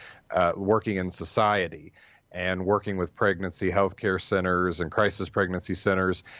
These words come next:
And I think that, uh, that, um, uh, this case would really be the opening to br-, adding the legal side to that. So,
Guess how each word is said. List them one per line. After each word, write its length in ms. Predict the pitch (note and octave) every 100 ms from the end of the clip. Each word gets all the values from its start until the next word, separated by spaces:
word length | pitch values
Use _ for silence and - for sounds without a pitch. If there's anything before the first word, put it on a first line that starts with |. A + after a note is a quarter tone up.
| - -
And 120 | F2
I 100 | F2+
think 360 | - G#2 F#2 -
that, 340 | G2 F2+ F2+ -
uh, 80 | E2+ - _
that, 340 | G2+ F2+ E2+ F#2
um, 300 | F2 E2+ D#2+
uh, 140 | F#2 E2 E2 F#2
this 260 | G2 G#2
case 540 | - - G#2 G2+ F#2+ -
would 120 | F#2
really 220 | G2 F#2
be 140 | F2
the 160 | F2 F2
opening 500 | F#2 F2+ F#2+ F2 E2+
to 140 | -
br-, 100 | D2+ -
adding 400 | G#2 G#2+ G2 F#2
the 80 | F2
legal 340 | E2+ F2 F#2
side 340 | E2 F2+ E2+ D2
to 200 | - E2+
that. 280 | D2 C2+ -
So, 280 | - F2+